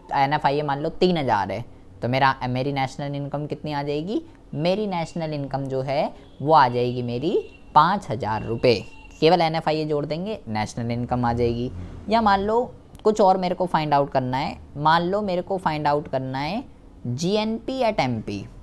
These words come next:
ये फाइंड आउट करना है मेरे को, ठीक है। और मेरे, उसने बोला, "भाई, जीएनपी at एमपी निकाल", और मेरे पास क्या है, मेरे पास जो है एनडीपी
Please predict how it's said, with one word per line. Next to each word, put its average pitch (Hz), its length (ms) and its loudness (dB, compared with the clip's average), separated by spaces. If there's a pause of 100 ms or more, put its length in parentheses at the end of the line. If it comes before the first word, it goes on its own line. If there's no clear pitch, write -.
(200)
ये 190 200 6
फाइंड 180 300 -4
आउट 147 200 0
करना 104 240 -4
है 101 60 -6
मेरे 98 220 -6
को, 98 240 -8 (320)
ठीक 175 160 4
है। 110 160 0 (360)
और 135 80 4
मेरे, 165 280 0
उसने 175 320 -4
बोला, 170 180 0
"भाई, 190 140 2
जीएनपी 165 540 0
at 165 160 0
एमपी 139 300 -2
निकाल", 120 420 0 (360)
और 143 100 2
मेरे 160 260 0
पास 180 300 -2
क्या 170 160 -2
है, 190 260 -2 (380)
मेरे 170 300 0
पास 196 260 0
जो 170 200 -2
है 160 400 0 (260)
एनडीपी 185 800 -2